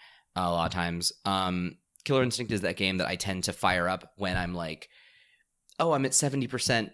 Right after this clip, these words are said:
of this download is done, and I wanna play this new game." So, well, you know, well, I wanna turn off the system, and I don't really feel like firing up Netflix.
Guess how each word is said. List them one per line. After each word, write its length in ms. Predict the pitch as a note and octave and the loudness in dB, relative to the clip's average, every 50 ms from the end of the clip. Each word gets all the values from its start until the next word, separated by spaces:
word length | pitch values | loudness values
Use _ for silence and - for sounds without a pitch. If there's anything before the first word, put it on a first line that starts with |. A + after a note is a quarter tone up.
| _ _ - | _ _ -4
of 140 | A2 G2 | -4 -4
this 180 | G2+ A2 G2+ - | -2 -2 -2 0
download 460 | - B2 A2+ A2+ A2+ G#2+ G2 F#2 F#2 | 0 2 2 2 2 0 0 0 0
is 160 | F#2 F2 E2+ | -2 -2 -2
done, 420 | D#2+ - F2 E2 D#2 D2 D#2 D2 - - - - - - - _ _ | -2 -2 -2 -2 -2 -4 -8 -12 -14 -16 -20 -20 -20 -20 -20 _ _
and 120 | - G2 G#2 | -2 -2 0
I 60 | G#2+ | 0
wanna 340 | G#2+ A2 A2+ A2 G#2+ F2+ - - - - | 2 2 2 2 0 -2 -4 -10 -16 -8
play 160 | - A2+ G#2+ | -4 -4 -4
this 160 | G2 G2 - | -2 -4 -4
new 140 | A2 G2 F#2 | -4 -4 0
game." 280 | F#2 A#2 A2+ G#2+ G2+ F#2+ | 2 2 2 2 2 0
So, 140 | - A#2+ A#2 | 0 0 0
well, 80 | B2+ C#3 | 0 0
you 60 | C3+ | -2
know, 80 | G2 - | -2 -2
well, 120 | A2+ A2+ | 0 0
I 40 | B2 | 2
wanna 140 | C3 B2 A#2 | 2 0 -2
turn 180 | - - G#2 G#2 | -2 0 0 2
off 200 | G#2 G#2 - - | 2 0 0 -2
the 80 | E2 | -2
system, 480 | - - A2+ A#2 - - - E2+ E2+ F2+ | 0 2 2 2 2 0 0 0 0 -2
and 60 | F2+ | -2
I 40 | F2+ | -2
don't 120 | G#2+ G2+ | -2 -2
really 140 | G2+ A2 G2 | -2 -2 -2
feel 140 | - A2+ A2+ | -2 -2 -2
like 180 | G#2+ F#2+ - | -2 -2 0
firing 300 | - G#2 G#2 G#2 G2+ G2 | 2 2 2 2 2 0
up 80 | G2 - | -2 0
Netflix. 600 | - A2 B2 - - G#2 F#2 F2 F2 - - - | 2 2 2 2 2 0 -2 -2 -2 -4 -10 -14